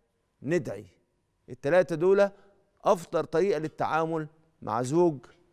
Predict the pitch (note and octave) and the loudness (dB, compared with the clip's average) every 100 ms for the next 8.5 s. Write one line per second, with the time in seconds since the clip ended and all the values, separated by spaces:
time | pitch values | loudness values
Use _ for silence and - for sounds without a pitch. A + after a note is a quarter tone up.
0 | _ _ _ _ - D#3 F3 E3+ D#3 D3 | _ _ _ _ 0 4 4 4 0 -4
1 | _ _ _ _ - C#3+ F3+ F3+ - F3+ | _ _ _ _ -2 2 4 2 0 -2
2 | E3 - C#3 - _ _ - A#2+ C3 D3+ | 0 -2 -4 -8 _ _ -8 -6 -4 -2
3 | A#2+ C#3+ E3 F3+ - _ _ _ _ _ | 0 4 6 4 0 _ _ _ _ _
4 | _ _ - A#2 B2 D3+ D#3+ C#3+ - _ | _ _ -10 -4 -2 0 0 -4 -6 _
5 | _ _ _ - - A#2+ D3+ B2 D3 D#3 | _ _ _ -18 -8 -4 -2 0 2 2
6 | C#3+ - _ _ _ _ _ A#2+ A#2+ - | 0 -2 _ _ _ _ _ -12 -10 -10
7 | C#3 D3 E3+ F3 C#3+ C#3+ D#3+ D#3+ C#3+ D3 | -4 -2 0 -2 -2 0 0 2 2 2
8 | C3 B2 C#3 - - | 2 2 -2 -4 -10